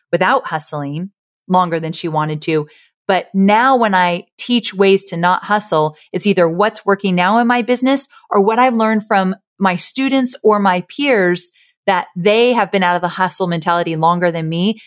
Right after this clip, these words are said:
and they're doing some amazing things. And I share those stories as well. So that's how I've kind of rectified, like, "Ooh, that's a mistake that I wish I could take back."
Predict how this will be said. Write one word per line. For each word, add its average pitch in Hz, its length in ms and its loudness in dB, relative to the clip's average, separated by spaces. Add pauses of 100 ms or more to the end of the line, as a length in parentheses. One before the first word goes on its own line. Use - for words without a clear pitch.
(100)
and 180 200 4
they're 208 180 4
doing 185 280 -2
some 170 180 -6
amazing 156 480 -4
things. 151 400 -4
And 180 120 -4
I 175 100 0
share 208 220 0
those 180 240 -2
stories 160 400 -2
as 147 160 -10
well. 123 300 0 (220)
So - 120 0
that's 202 280 0
how 190 120 2
I've 180 140 0
kind 175 160 -4
of 165 120 2
rectified, 170 760 0
like, 151 160 -2 (160)
"Ooh, 277 200 0 (520)
that's 247 200 -2
a 226 40 0
mistake 165 400 -4
that 160 120 0
I 156 40 0
wish 147 220 -2
I 147 80 -6
could 147 140 -20
take 147 240 -8
back." 147 320 -4